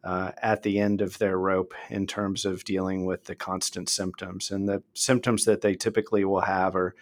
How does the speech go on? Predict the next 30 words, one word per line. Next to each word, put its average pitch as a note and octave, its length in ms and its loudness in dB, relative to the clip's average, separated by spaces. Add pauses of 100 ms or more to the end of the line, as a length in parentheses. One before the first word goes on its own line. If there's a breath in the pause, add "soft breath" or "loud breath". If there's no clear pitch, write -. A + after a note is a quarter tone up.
(760 loud breath)
c-, B2 80 -2 (140)
persistent A#2+ 560 4
nasal A2 280 6
congestion, G2+ 880 2 (180)
uh, G2 140 0
thick - 580 0 (120)
colored G2 480 2
drainage. G2+ 680 0 (380 loud breath)
Uh, F#2 60 -4
they F2+ 80 2
frequently A2+ 400 0
will G2 100 4
have F#2+ 220 2
postnasal G2 580 4
drip, G2 260 2
and F#2 120 0
a - 20 -10
common G2 420 0
thing F#2+ 220 0
that F#2+ 220 -2
you'll F#2+ 160 -4
hear G2 180 -2
parents G2 340 -4
say F#2+ 220 0
is F#2 160 -2
that G2 100 -8
they F#2+ 120 -4
just G2 180 -2
seem G2 220 -2
to F#2 260 -6